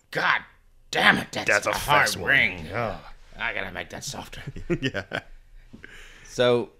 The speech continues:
Speaker 1: the Funks do a great job, but they, uh, are defeated. No, wait, actually, no, they won. The Funks did
Speaker 2: They,
Speaker 1: win.
Speaker 2: they, they
Speaker 1: I'm
Speaker 2: did
Speaker 1: sorry.
Speaker 2: win,
Speaker 1: The
Speaker 2: yes.
Speaker 1: Funks won.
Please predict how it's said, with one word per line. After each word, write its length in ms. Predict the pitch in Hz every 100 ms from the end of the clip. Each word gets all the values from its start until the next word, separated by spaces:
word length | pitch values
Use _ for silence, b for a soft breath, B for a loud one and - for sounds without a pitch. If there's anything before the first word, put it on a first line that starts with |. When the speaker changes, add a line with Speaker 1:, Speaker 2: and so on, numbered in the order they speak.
| _
Speaker 1:
the 120 | 147
Funks 340 | - 185 185 151
do 140 | 160
a 40 | 147
great 240 | 127 127
job, 260 | 107 107 107
but 180 | 107 -
they, 200 | 131 -
uh, 320 | 113 107 104 95 _
are 220 | 110 123
defeated. 580 | 117 110 - 101 82 92 - _ _ _ _ _ -
No, 160 | 170
wait, 160 | 196 160
actually, 240 | 165 170 175
no, 80 |
they 120 | 180 214
won. 320 | 202 208 101
The 100 | 131
Funks 220 | 185 190
did 160 | - 170
Speaker 2:
They, 40 |
Speaker 1:
win. 160 | 156 123
Speaker 2:
they, 80 | 82
they 80 |
Speaker 1:
I'm 100 | 95
Speaker 2:
did 60 | 123
Speaker 1:
sorry. 240 | 104 110
Speaker 2:
win, 100 | 123
Speaker 1:
The 60 | 113
Speaker 2:
yes. 80 | 78
Speaker 1:
Funks 260 | 170 165
won. 500 | 131 135 131 127 131